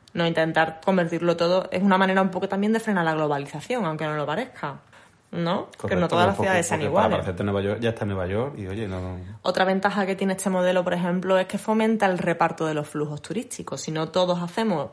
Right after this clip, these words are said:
Speaker 1: las mismas visitas, no saturamos los espacios. Hay gente que va a los barrios, no todo el mundo lo va a hacer, pero sí que, oye, pues mira, uno, como el, dijimos en Lisboa, uno se va a lo de los campos de Eurique por un lado, otro se va al barrio de no sé qué,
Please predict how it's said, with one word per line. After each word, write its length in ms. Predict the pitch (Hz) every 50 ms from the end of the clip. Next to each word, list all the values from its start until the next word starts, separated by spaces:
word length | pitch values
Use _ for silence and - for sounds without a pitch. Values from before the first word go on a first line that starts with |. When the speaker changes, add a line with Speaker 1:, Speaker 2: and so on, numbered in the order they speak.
| - -
Speaker 1:
las 260 | - 147 131 131 143
mismas 300 | 147 143 147 170 170 170
visitas, 400 | 165 160 160 - 196 185 202 208
no 100 | 214 202
saturamos 460 | 208 214 185 170 165 165 160 156 156
los 160 | 147 147 147 143
espacios. 520 | 147 - - 254 302 - - - - 143
Hay 120 | 151 147
gente 220 | 147 160 160 156 156
que 80 | 156 151
va 100 | 147 147
a 40 | 151
los 160 | 156 151 156
barrios, 460 | 190 247 269 277 269 262 247 240 247 247 - - - - - -
no 240 | - 170 185 214 214
todo 120 | - 233 180
el 60 | 170
mundo 220 | 170 170 165 165 165
lo 80 | 160 151
va 80 | 147
a 20 | 143
hacer, 280 | 143 - 254 269 262 - - - - - - - -
pero 180 | - - 147 151
sí 200 | 156 - 180 170
que, 160 | - 180 170
oye, 200 | 180 202 202 165 -
pues 120 | 160 147
mira, 220 | 170 180 165 151 151
uno, 400 | 175 190 202 220 226 220 233 233
como 200 | - 190 175 175
el, 340 | 175 165 165 165 165 175 170
dijimos 220 | 165 180 180 185
en 80 | 190 190
Lisboa, 260 | 185 185 170 156 156
uno 160 | 175 202 220
se 120 | 226 - 226
va 140 | 220 233 247
a 20 |
lo 80 | 254 247
de 80 | 226 202
los 120 | 185 175
campos 340 | 180 - 214 220 208 214 220
de 60 | 220 208
Eurique 300 | 208 214 240 220 269 269
por 140 | 226 208 202
un 120 | 208 190
lado, 200 | 170 160 151 - 143
otro 200 | 156 - - 247
se 120 | 240 - 240
va 260 | 233 240 254 269 269
al 80 | 247 208
barrio 200 | 202 208 247 262
de 60 | 254 240
no 80 | 220 208
sé 120 | - 175
qué, 240 | - 190 185 180 170